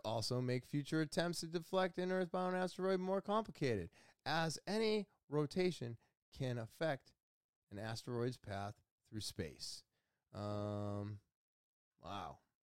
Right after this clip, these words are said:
I mean, this goes on and on and on. When the dart slams into it, the engine will be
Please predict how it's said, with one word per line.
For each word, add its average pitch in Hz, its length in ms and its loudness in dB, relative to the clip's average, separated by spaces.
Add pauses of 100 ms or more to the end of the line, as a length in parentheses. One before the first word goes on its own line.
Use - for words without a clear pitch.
I 107 80 -4
mean, 120 240 2
this 143 180 0
goes 160 240 4
on 131 400 4
and 113 160 0
on 113 220 0
and 110 120 -2
on. 120 380 2
When 113 160 0
the 113 80 -2
dart 151 440 6 (260)
slams 151 480 2
into 151 420 2
it, 156 160 6
the 127 180 2
engine 139 720 2
will 127 80 0
be 127 960 2